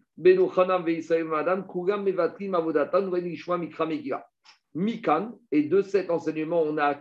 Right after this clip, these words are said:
tiré une deuxième conclusion. Samcho Sherbet Rabbi,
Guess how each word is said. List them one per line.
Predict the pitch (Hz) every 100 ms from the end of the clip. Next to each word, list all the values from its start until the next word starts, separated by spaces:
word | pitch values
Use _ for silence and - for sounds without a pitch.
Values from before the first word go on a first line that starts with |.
| -
tiré | 175 170 156 -
une | 147 143
deuxième | 135 196 156 151
conclusion. | 135 135 123 110 151 254 _ _ _ _
Samcho | - 180 165 139 - 233
Sherbet | 233 202 170 190 190
Rabbi, | 160 160 156 190 254 -